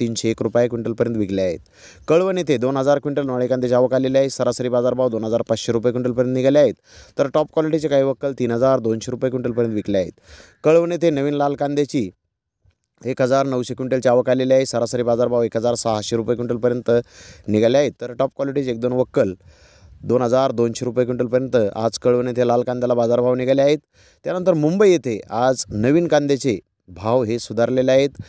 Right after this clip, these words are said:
नवीन कांदे दोन हजार सहाशे ते दोन हजार आठशे रुपये क्विंटलपर्यंत काही लॉट विकलेले आहेत, तर एक नंबर क्वालिटी कांदे दोन हजार तीनशे ते दोन हजार पाचशे रुपये क्विंटलपर्यंत विकले.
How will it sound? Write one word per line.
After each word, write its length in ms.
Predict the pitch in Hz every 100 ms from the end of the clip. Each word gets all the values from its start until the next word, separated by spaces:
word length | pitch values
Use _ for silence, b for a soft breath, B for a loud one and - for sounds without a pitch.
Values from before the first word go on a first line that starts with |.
| B B -
नवीन 340 | 110 143 180
कांदे 360 | 156 151 123 95 - _ _ -
दोन 140 | 120 131
हजार 200 | 135 139
सहाशे 420 | 151 123 120 156
ते 120 | 143
दोन 140 | 135
हजार 200 | 127 123
आठशे 240 | 123 113 123
रुपये 160 | 123 127
क्विंटलपर्यंत 460 | 127 127 131 127 127
काही 160 | 117 120
लॉट 180 | 123
विकलेले 320 | 120 123 139 143
आहेत, 160 | 123 -
तर 80 | 117
एक 140 | 123
नंबर 240 | 139 139
क्वालिटी 260 | 135 139 135
कांदे 280 | 139 139 139
दोन 160 | 117
हजार 200 | 113 120
तीनशे 320 | 113 120 113 -
ते 60 | 120
दोन 140 | 110
हजार 180 | 110 110
पाचशे 300 | 107 104 117
रुपये 180 | 107 120
क्विंटलपर्यंत 440 | 120 120 123 127
विकले. 260 | 127 131